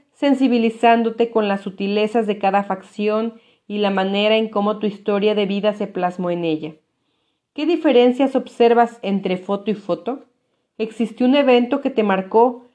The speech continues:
y logras observarlo en las imágenes? ¿Crees que fue la manera perfecta para aprender algo? No olvides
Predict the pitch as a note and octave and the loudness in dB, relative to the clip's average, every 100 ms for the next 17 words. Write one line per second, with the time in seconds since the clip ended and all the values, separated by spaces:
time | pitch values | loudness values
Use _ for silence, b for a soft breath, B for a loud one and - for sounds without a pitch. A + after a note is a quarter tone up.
0 | _ _ G#3 G3+ G#3 A3+ B3+ B3+ B3 - | _ _ -2 2 4 4 4 0 -4 -2
1 | F#3 F#3+ G#3 A3 G3+ F3+ - F3 E3+ A3 | 2 4 4 4 0 -2 -4 -4 -4 -2
2 | C4 F#4 - _ _ _ _ _ F#4 F#4+ | -4 -4 -14 _ _ _ _ _ -4 -2
3 | F#4+ F#4 - D4 D4 C#4 B3 A#3+ B3+ B3+ | 0 0 4 4 6 4 4 4 4 4
4 | A#3 A#3 B3 A#3+ - A#3 A3 G#3+ G#3 G3+ | 2 2 0 0 2 2 4 4 4 2
5 | G3 G3+ G#3 G3+ G3 G3 G3 F3+ E3+ F3 | 0 0 0 0 2 2 2 2 0 -4
6 | D4 - _ _ _ _ _ _ _ _ | -8 -12 _ _ _ _ _ _ _ _
7 | _ _ F#3 G#3 A#3 D#4 B3+ C4 A#3+ E3+ | _ _ -10 0 4 4 4 0 0 -2
8 | E3+ - | -4 -14